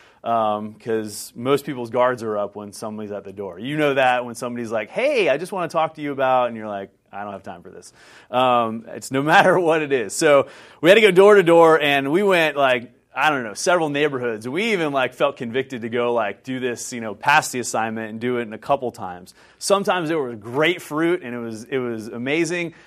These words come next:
But a lot of times there's a lot of, a lot of rejection. But one of the things I remember going to this one neighborhood is that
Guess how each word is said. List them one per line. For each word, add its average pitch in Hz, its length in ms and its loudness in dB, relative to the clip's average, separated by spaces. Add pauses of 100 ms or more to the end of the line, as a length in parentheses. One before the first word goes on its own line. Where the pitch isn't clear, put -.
(180)
But 139 100 0
a 147 40 6
lot 180 240 8
of 196 80 2
times 135 460 -2
there's 123 160 -6
a 131 40 -2
lot 135 260 6
of, 127 440 -2
a 123 80 4
lot 139 260 8
of 127 300 0 (240)
rejection. 139 500 -2
But 143 80 -6
one 226 220 0
of 320 100 0
the 240 60 -6
things 170 220 -4
I 156 100 -2
remember 143 300 -6
going 160 180 -2
to 156 60 -4
this 143 120 -8
one 156 160 -8
neighborhood 143 460 -6
is 120 200 -8
that 123 360 0